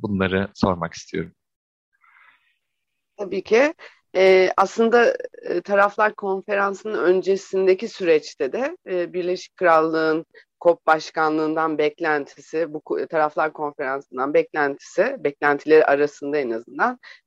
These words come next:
Speaker 2: işte t-, e, kömürü tarihe gömecek, e, konferans, e, e, Taraflar Konferansı olacak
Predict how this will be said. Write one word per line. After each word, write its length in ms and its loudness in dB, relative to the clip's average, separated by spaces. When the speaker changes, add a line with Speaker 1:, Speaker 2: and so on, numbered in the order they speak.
Speaker 2:
işte 260 -6
t-, 240 -2
e, 180 4
kömürü 420 4
tarihe 560 6
gömecek, 560 2
e, 300 2
konferans, 840 -2
e, 300 -6
e, 220 -6
Taraflar 480 0
Konferansı 540 -4
olacak 480 -2